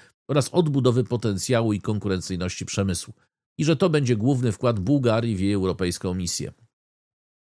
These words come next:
Więc na razie nie powiedział jak gdyby nic, e,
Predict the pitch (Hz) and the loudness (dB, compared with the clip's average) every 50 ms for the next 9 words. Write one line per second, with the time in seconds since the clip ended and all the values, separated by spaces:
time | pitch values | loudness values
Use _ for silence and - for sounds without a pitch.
0 | _ _ _ _ _ _ _ - - 123 120 113 123 127 117 123 117 104 87 104 | _ _ _ _ _ _ _ -10 -2 0 2 4 4 4 2 2 0 -2 -2 -2
1 | 95 107 101 110 98 95 85 85 110 107 104 95 92 104 107 101 - - 104 98 | -2 0 0 0 0 0 -2 -2 -4 -2 -2 -2 -2 -2 -4 -4 -6 -4 -2 -2
2 | 92 87 | -2 -4